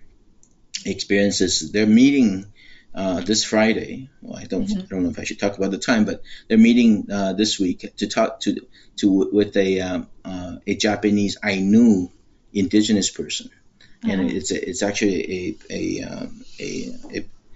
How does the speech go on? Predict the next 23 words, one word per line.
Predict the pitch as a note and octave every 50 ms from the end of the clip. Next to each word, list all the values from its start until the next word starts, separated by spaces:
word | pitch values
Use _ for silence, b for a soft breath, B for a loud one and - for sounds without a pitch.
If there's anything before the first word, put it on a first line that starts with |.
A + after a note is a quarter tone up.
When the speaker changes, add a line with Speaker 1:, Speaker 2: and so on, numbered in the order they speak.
| b b b b b
Speaker 1:
a | - -
doctor | - - - - - - G2 E2+ F2
from, | E2+ - F2+ F2 E2+ E2+ E2+ E2+
uh, | E2 - - - -
living | F2+ G#2+ A2+ A2 A2+ A2 G#2+ - - -
in | F#2 F#2 F2 F2+ F2+ F2+ F2+ F2 - -
Denmark | G#2 G#2 G#2+ G#2 F#2 E2+ D#2+ D#2+ -
right | - D2 -
now, | - - - - - -
but | E2 - - - _ _ _ - -
she's, | - - - - F#2+ F#2 F2+ F2 F2 - -
uh, | F2 F2 E2+ E2+ E2+
she's | - - G2 F#2 F#2
an | F2+ F2+
Ainu, | F#2 F#2+ F#2 F#2 G2 G#2 F#2+ E2+ - b b b b b b b
and, | A2+ A#2+ B2 A#2+ - - - -
and | A#2 A2
the | G#2+
people | A2 A#2+ A2+ B2 A2+
know | G#2 G#2 G#2+ G#2+
about | G2 G2 G2 G2 - - - - - _ _ -
Japanese | - G2+ G2 - G2+ G2 G2 G2 F#2+ F#2 - -
indigenous | G#2+ F#2 E2+ G#2 G#2 G#2 G#2+ G2 F#2 F2+ - - - -